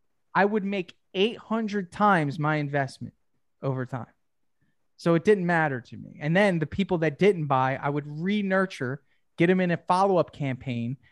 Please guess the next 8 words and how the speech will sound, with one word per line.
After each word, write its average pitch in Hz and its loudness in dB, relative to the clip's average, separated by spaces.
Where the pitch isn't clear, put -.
and 151 0
then 151 2
eventually 160 0
some 175 0
of 175 0
those 220 4
would 135 -4
buy. 156 -10